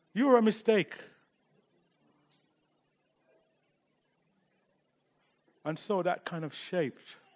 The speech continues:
you know, your journey from childhood to adulthood.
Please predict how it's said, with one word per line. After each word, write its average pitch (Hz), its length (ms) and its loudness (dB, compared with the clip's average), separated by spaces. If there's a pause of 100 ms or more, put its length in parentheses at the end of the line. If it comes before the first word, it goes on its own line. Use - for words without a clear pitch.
(1600)
you 123 80 -8
know, 135 80 -6
your 139 240 -6
journey 139 340 -6
from 131 280 -12
childhood 127 520 -8
to 131 120 -10
adulthood. 117 480 -8